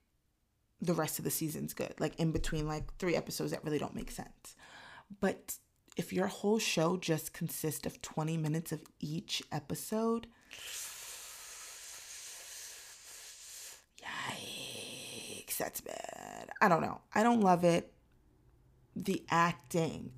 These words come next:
I mean, let me say this. I think his name is J R Ramirez. Uh, what is his? I don't even know that. I've watched two seasons. I really don't know anybody's name.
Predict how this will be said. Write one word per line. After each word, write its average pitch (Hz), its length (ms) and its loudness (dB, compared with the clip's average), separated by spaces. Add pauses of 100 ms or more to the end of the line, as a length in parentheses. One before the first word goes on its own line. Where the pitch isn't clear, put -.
I - 80 2
mean, 185 500 2 (480)
let 214 140 4
me 202 80 6
say - 180 -2
this. - 340 -12 (1160)
I 196 40 2
think 185 180 4
his 214 120 4
name 233 140 8
is 185 140 6
J 156 180 4
R 160 140 4
Ramirez. 156 640 4 (1120)
Uh, 160 360 6 (120)
what 165 180 2
is 165 160 -2
his? - 160 -4 (100)
I 175 80 8
don't 190 120 8
even 175 200 6
know 151 100 2
that. 156 260 -6
I've 208 240 2
watched 185 260 2
two 190 100 0
seasons. 156 420 -2
I 170 80 -2 (120)
really 269 160 2
don't 339 180 2
know 202 100 6
anybody's 160 480 0
name. 175 640 -2